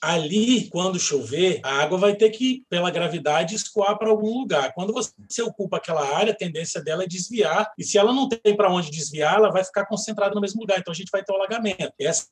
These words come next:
é uma variável, né? Como as edificações estão sendo construídas, elas vão interferir no escoamento superficial da água. A outra é o seguinte:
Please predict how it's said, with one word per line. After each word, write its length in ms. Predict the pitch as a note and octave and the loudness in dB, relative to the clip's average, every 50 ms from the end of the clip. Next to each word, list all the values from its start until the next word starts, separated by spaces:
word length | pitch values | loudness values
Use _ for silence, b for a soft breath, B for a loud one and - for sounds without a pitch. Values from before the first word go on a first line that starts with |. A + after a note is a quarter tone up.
| - - | 0 0
é 60 | G#3 | 2
uma 160 | G#3 A3 A3 | 2 2 2
variável, 640 | F#3+ G#3 G#3+ G#3+ B3+ A#3+ G#3+ G3+ - C#3+ A#2+ A#2+ A#2+ | 4 4 4 4 4 4 6 6 6 4 4 0 -4
né? 100 | B2 A#2+ - | -6 -8 -8
Como 220 | - E3+ F3 G3+ | -6 -4 0 2
as 100 | G#3 G3 | 2 4
edificações 600 | G#3 G#3 G3+ - - - F#3 F3 - - F#3+ F#3+ | 4 4 2 2 -2 -2 -2 -2 -2 -4 -6 -6
estão 140 | F#3 - G#3 | -6 -6 -6
sendo 260 | G3 - F#3 F#3 F#3 F#3 | -6 -6 -6 -6 -8 -8
construídas, 640 | - F#3 F3+ - - E3+ D#3 D#3 D#3 E3 F#3 F#3 F3+ | -8 -8 -8 -8 -10 -10 -10 -8 -6 -4 -2 -2 0
elas 180 | F#3+ F#3 F3+ D#3+ | 0 -2 -2 -2
vão 120 | F#3+ F#3+ | -4 -6
interferir 480 | F#3+ F#3 G#3 G3+ G3+ - A#3 G#3+ G3 G3+ | -2 -2 -2 -2 -2 0 -2 -2 0 0
no 60 | G#3 | -2
escoamento 500 | G3+ - - G3+ F#3+ F3+ F3 F3+ F3+ - | -4 -2 0 0 0 0 0 -4 -8 -8
superficial 500 | - - F#3 F3+ - - - F#3 E3 E3 | -10 -8 -10 -8 -6 -6 -4 -4 -2 0
da 100 | F#3+ G3 | 0 0
água. 360 | F#3 D#3 B2+ A#2 G#2+ G2+ - - - | 0 0 -2 -4 -8 -12 -14 -12 -4
A 200 | D#3 D#3 E3 E3 | 0 4 4 4
outra 580 | D#3 E3 F#3+ A3 B3+ A#3 - - E3 C#3+ A#2+ - | 6 6 6 6 6 6 4 2 0 -2 -2 -2
é 120 | C#3+ C#3+ | -2 -4
o 40 | E3 | -4
seguinte: 720 | E3+ - - A3 G#3 A3+ G#3+ G#3+ F#3+ F3+ - - - - | -4 -4 -8 -6 -2 0 2 2 2 0 -4 -6 -8 -10